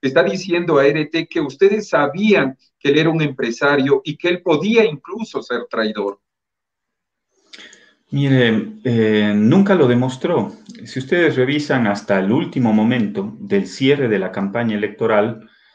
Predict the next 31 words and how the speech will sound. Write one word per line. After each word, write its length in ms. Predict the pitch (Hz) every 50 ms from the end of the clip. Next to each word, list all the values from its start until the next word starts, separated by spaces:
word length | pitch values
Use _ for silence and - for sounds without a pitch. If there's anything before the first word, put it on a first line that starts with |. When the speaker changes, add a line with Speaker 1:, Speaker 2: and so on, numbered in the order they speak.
| _ _ _ -
Speaker 2:
eh, 340 | 104 98 98 98 98 98 -
ustedes 380 | 120 117 - - 143 135 135 139
se 80 | 143
van 140 | 127 127 123
a 20 |
acordar 380 | 123 123 - 127 123 127 123 123
una 240 | 123 117 110 104 -
tarima 340 | 113 113 120 123 120 117 113
en 80 | 104
la, 160 | 101 98 98
en 240 | 107 113 107 101 95
la 80 | 92 92
Shiris, 640 | 90 - - 139 151 98 101 98 - - - _ _ _ _ _ _ _ _ _
en 160 | - 107 104
el 180 | 104 101 98 98
cual, 480 | - 123 123 123 131 131 127 123 113 -
eh, 180 | - 107 98
tenía 440 | 101 117 110 117 123 127 120 107 -
palabras 460 | 107 107 113 120 123 120 117 107 95
de 100 | 104 101
regocijo, 1120 | 95 95 101 101 98 104 101 - - 123 131 143 139 - - 113 107 101 101 101 101 98 98
de, 560 | 101 95 95 92 92 92 92 90 90 90 92
de, 200 | 92 95 90 90
de 140 | - 95 95
alabanza 840 | 98 104 104 107 117 120 139 143 135 135 - 113 107 101 101 95
al 140 | 95 98 98
proceso 420 | 98 101 98 - 123 120 - 98 -
que 280 | - 101 101 104 120
él 220 | 160 170 117 95 101
fue 200 | - 107 101 -
parte. 400 | 127 135 120 98 - - -